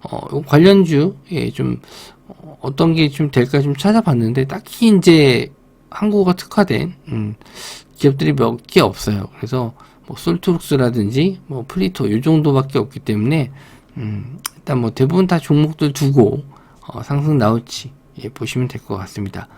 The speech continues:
솔트룩스, 플리토, 마음 에이아이,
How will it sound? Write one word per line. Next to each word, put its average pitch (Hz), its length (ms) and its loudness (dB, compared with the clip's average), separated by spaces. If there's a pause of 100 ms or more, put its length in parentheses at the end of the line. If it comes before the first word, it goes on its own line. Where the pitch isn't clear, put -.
(500)
솔트룩스, 170 600 0
플리토, 170 640 0
마음 117 340 2
에이아이, 117 640 2